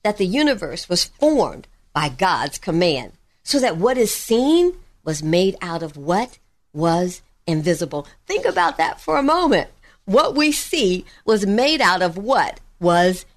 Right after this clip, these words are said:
invisible. Oh, bless his name today. Are you looking at a vision that seems so impossible? I want you today to believe God for the impossible.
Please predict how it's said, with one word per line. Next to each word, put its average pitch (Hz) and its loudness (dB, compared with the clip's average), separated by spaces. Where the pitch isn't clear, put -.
invisible. 170 0
Oh, 240 2
bless 208 -2
his 202 -4
name 190 0
today. 180 0
Are 294 -4
you 254 -6
looking 240 -2
at 214 0
a 175 -4
vision 202 2
that 196 -4
seems 233 -4
so 240 -2
impossible? 311 -4
I 247 4
want 254 0
you 359 4
today 190 0
to 247 2
believe 233 0
God 185 2
for 233 2
the 208 -2
impossible. 196 -4